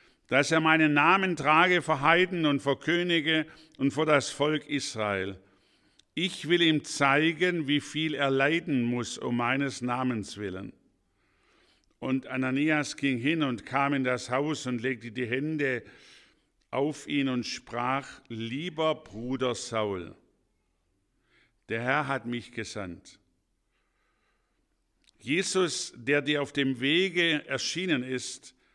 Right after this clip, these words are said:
er will, dass du wieder sehend wirst und mit dem Heiligen Geist erfüllt werdest.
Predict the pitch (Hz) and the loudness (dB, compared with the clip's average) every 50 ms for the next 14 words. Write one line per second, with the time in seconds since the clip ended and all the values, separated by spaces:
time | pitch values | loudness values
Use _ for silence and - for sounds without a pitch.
0 | _ _ _ _ _ _ _ _ _ _ _ _ - 117 120 120 113 139 151 160 | _ _ _ _ _ _ _ _ _ _ _ _ -6 -4 -4 -2 0 0 0 0
1 | 156 147 143 135 - 135 131 127 120 127 123 - - - 139 147 151 160 165 160 | 2 0 0 -2 -2 -4 -2 -2 -2 -2 -4 -4 -2 0 0 2 2 2 0 0
2 | 156 139 110 131 135 131 123 - - 123 117 117 113 110 113 110 107 95 101 110 | -2 -2 -2 -2 -2 -2 -4 -6 -6 -6 -4 -4 -4 -4 -4 -4 -6 -6 -4 -2
3 | 120 127 123 123 110 120 117 101 113 107 104 113 107 - - - - - 117 107 | 0 0 0 -2 -4 -4 -6 -4 -2 -2 -2 -2 -4 -6 -10 -14 -12 -8 -10 -10
4 | - - - 110 101 90 90 92 87 87 92 95 95 - - - _ _ | -8 -8 -10 -10 -10 -10 -10 -12 -12 -12 -12 -16 -18 -20 -20 -20 _ _